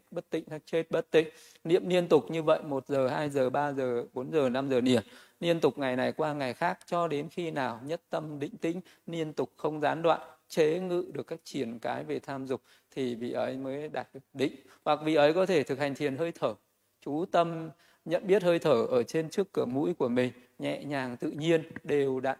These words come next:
liên tục, biết hơi thở vào, biết hơi thở ra. Rồi khi vị ấy cứ chú tâm định tĩnh trên hơi thở như vậy, thì dần dần vị ấy cũng đi vào định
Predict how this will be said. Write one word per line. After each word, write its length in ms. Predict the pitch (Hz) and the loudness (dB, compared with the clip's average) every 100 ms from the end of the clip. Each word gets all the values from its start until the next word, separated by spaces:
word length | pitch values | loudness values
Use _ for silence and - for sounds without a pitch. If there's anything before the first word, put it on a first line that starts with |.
| 143 | -8
liên 200 | 156 156 | -10 -6
tục, 180 | 147 131 _ - | -6 -6 _ -10
biết 220 | - 202 - 180 | -4 -4 -4 -6
hơi 160 | 160 | -4
thở 200 | 151 131 | -4 -4
vào, 400 | 120 123 113 - 143 | 0 0 0 -4 -6
biết 160 | 170 - | -6 -2
hơi 220 | 160 151 | 2 2
thở 200 | 151 131 | 4 2
ra. 240 | 120 147 147 - - - _ _ - - - | 6 8 6 0 -18 -20 _ _ -20 -20 -4
Rồi 360 | - 156 147 135 | 10 12 12 12
khi 260 | 175 175 | 10 8
vị 160 | 160 165 | 10 8
ấy 300 | 147 139 175 - - _ | 10 10 8 2 -18 _
cứ 140 | - 175 | 2 4
chú 200 | 175 160 | 4 6
tâm 260 | 185 180 170 | 6 4 4
định 180 | 170 | 2
tĩnh 300 | - 165 190 180 - | 4 4 4 -4 -2
trên 320 | 185 175 170 | 2 2 2
hơi 280 | 147 175 165 | 2 2 2
thở 200 | 165 123 - | 2 0 -2
như 200 | 151 165 | -2 0
vậy, 220 | 147 151 - _ _ - | 6 6 6 _ _ -2
thì 160 | 135 | 2
dần 220 | 127 127 | 4 4
dần 340 | 123 131 117 123 | 6 4 4 -4
vị 120 | 135 | 0
ấy 360 | 131 135 156 190 _ _ - | 2 4 2 -2 _ _ -6
cũng 180 | 160 | -2
đi 160 | 185 175 | 2 4
vào 240 | 151 131 | 4 4
định 160 | 131 | 2